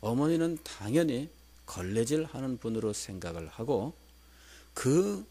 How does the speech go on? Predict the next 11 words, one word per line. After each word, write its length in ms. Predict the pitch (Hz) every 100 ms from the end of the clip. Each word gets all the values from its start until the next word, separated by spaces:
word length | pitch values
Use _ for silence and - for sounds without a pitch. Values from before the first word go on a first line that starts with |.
| - - - - -
어머니가 560 | 120 127 143 135 127 127
하시는 540 | 110 101 113 110 107 -
일에 280 | 101 98
대하여 680 | 98 95 90 82 85 82 - 98
내가 400 | 92 92 127 180
어떻게 600 | 151 131 - 156 - 135
해야 220 | 127 127
되는지 720 | 113 110 107 95 87 98 147 - -
전혀 540 | - - 113 170 - -
생각할 480 | - - 113 98 87
줄 360 | - 80 87